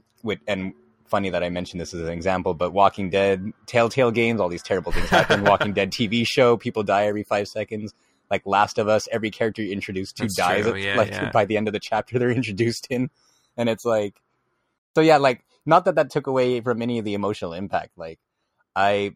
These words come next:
Speaker 1: definitely felt terrible for the kid in the ending and in that scene that I was talking about where you kind of learn how he named the supervillain that
Speaker 2: Yeah,
Speaker 1: he's
Speaker 2: yeah.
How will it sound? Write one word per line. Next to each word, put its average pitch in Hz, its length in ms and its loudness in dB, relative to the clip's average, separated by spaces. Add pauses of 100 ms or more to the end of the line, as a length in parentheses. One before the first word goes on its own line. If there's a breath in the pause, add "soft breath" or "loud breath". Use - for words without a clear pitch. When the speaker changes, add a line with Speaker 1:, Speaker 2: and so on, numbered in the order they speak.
(380)
Speaker 1:
definitely 98 540 -6
felt 92 320 -6 (180)
terrible 90 360 -4
for - 120 -16
the 87 100 -12
kid 90 260 -8
in 90 100 -8
the 90 140 -10
ending 87 600 -8
and 87 300 -8
in 87 200 -10
that 82 180 -10
scene 98 240 -10
that 90 100 -8
I 80 60 -6
was 80 120 -14
talking 104 320 0
about 85 340 -4
where 85 180 -10
you 85 260 -14
kind 92 180 -8
of 82 100 -10
learn 87 160 -12
how 87 200 -8
he 85 80 -12
named 87 360 -14
the 78 100 -18
supervillain 87 580 -12
that 101 60 -8
Speaker 2:
Yeah, 101 220 0
Speaker 1:
he's 92 80 0
Speaker 2:
yeah. 92 200 -4